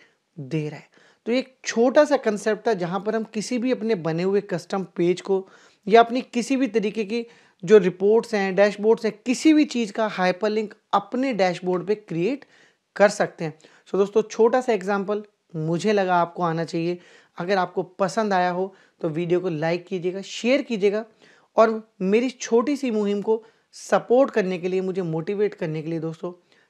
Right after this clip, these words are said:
चैनल को सब्सक्राइब जरूर कीजिएगा, so that मैं इसी तरीके से आपके लिए नॉलेज वाली वीडियोज़ लगातार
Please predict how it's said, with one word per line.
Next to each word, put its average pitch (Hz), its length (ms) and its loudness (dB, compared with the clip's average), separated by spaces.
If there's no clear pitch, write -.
चैनल 196 300 2
को 208 120 -2
सब्सक्राइब 175 540 -4
जरूर 165 280 -2
कीजिएगा, 185 360 -6
so 247 160 2
that 208 200 2
मैं 202 120 -2
इसी 220 180 -6
तरीके 180 340 0
से 175 100 -8
आपके 160 300 -6
लिए 190 240 -6
नॉलेज 196 360 0
वाली 175 200 0
वीडियोज़ 156 460 -6
लगातार 160 480 -6